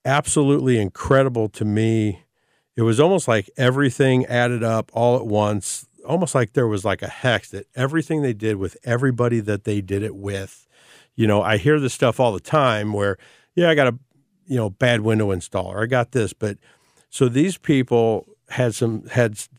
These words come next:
different things they wanted me to look at, and they really wanted me to help prioritize.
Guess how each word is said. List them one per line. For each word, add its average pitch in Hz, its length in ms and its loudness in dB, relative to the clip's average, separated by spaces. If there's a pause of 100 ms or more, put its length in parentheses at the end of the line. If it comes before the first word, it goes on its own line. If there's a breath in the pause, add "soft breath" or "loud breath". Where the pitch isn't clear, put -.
(160)
different 147 360 2
things 131 240 2
they 120 80 0
wanted 113 220 0
me 110 100 -2
to 104 80 -2
look 107 260 -2
at, 104 140 -2
and 101 80 -12
they 101 80 -4
really 143 240 2
wanted 120 240 0
me 113 100 -2
to 104 80 -4
help 107 240 -2
prioritize. 104 1040 -2